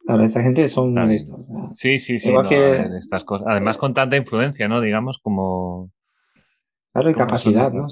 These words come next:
Speaker 2: cosas,
Speaker 1: todo
Speaker 2: claro.
Speaker 1: capacidad económica.
Speaker 2: Sí, sí.
Speaker 1: Es lo que hizo
Speaker 2: Eh,
Speaker 1: Tesla. Tesla y Elon Musk
Speaker 2: Sí, sí.
Speaker 1: en, en noviembre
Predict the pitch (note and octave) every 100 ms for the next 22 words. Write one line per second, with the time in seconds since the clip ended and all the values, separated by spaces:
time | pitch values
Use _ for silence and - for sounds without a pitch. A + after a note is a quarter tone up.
0 | C3 B2 C#3 C#3+ C3 B2+ - B2+ B2+ C#3
1 | C3 - _ _ - A2 A2 A#2+ A3 C#3
2 | D3+ - A#2+ E3 - A2+ A2+ - _ _
3 | - C3 C#3 C#3+ C#3+ C#3 C#3 C#3+ F#3 A3
4 | - _ _ - B2 - G#2+ A#2 _ B2+
5 | B2 A2+ C3 C3 C3 B2+ D3 D#3 F3 G3+
6 | A3